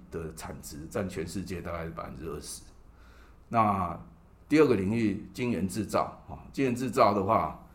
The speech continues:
我们大概只算所谓的代工的这一部分，也就是晶圆厂，啊，foundry 这一部分。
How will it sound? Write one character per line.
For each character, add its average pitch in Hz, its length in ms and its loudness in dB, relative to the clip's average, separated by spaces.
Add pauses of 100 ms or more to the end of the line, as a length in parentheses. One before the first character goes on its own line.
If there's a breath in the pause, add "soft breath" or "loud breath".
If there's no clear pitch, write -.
(240 loud breath)
我 92 80 -4
们 92 100 -2
大 98 120 -2
概 104 120 -2
只 80 160 -8
算 87 240 -4 (120)
所 78 180 -8
谓 92 80 -2
的 87 100 -6
代 92 220 0
工 87 240 -6
的 76 80 -10
这 80 120 -10
一 80 40 -10
部 80 200 -12
分， 71 180 -12
也 - 40 -10
就 98 120 -6
是 95 120 -6
晶 104 220 -4
圆 90 260 -4 (200)
厂， - 260 -12 (220)
啊， - 180 -16
foundry 101 340 -2
这 82 140 -10
一 82 60 -8
部 82 180 -10
分。 73 100 -12